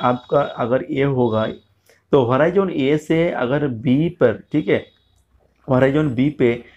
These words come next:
सॉल्ट, सोल्यूबल सॉल्ट्स नीचे आ रहे हैं, ठीक है, तो इस प्रोसेस कौन, ये देखिए action of percolating rain water, इस प्रोसेस को क्या बोला जाता है? Actually प्रोसेस के बारे में पूछा गया यहाँ पर।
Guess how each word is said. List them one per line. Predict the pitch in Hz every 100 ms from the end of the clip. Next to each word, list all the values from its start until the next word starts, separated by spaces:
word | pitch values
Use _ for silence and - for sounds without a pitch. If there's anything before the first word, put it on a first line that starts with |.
| _ _
सॉल्ट, | - 147 139 160
सोल्यूबल | - 175 220 220
सॉल्ट्स | - 160 151 151
नीचे | 131 139 147
आ | 117
रहे | 113
हैं, | 120
ठीक | 156 151
है, | 123 - _ - -
तो | 165 180
इस | 196 196
प्रोसेस | - 170 151 185 165
कौन, | - 180 214 -
ये | 156
देखिए | 151 160 180
action | 143 - 165
of | 165 -
percolating | 139 - 151 160 131 113 135
rain | 139 127
water, | 117 117 110 _ _ _
इस | 226 226
प्रोसेस | 190 185 185 220 220
को | - 220
क्या | 220 - 143
बोला | 127 117 110
जाता | 104 107
है? | 104 -
Actually | 139 - 180 190
प्रोसेस | 190 139 120 - 160
के | 160
बारे | 123 113
में | 117 151
पूछा | 123 117
गया | 104 110
यहाँ | 104
पर। | 101 110